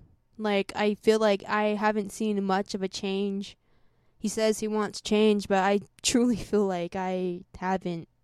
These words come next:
seen any change. But, mm, yeah.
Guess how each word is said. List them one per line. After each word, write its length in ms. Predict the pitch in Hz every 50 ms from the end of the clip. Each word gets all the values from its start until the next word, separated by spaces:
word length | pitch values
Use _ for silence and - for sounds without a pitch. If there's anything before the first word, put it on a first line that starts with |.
| -
seen 240 | - - 202 196 190
any 160 | 185 180 156
change. 720 | - - - 165 160 160 160 156 151 151 165 175 - - _ _ _ _ _ _ _ _ _ _ _ _ _ _ _ _ _ _ _ _ _ _ _ _ _ _ _ _ _ _ _ _ _ _ -
But, 300 | - 185 175 170 165 - _ _ _ -
mm, 380 | 220 220 214 214 208 208 202 - - - - - - - _ - _ _ _ _ _ _ _ _ - - _ _ _ _ _ _
yeah. 520 | 233 220 220 214 214 214 214 214 214 214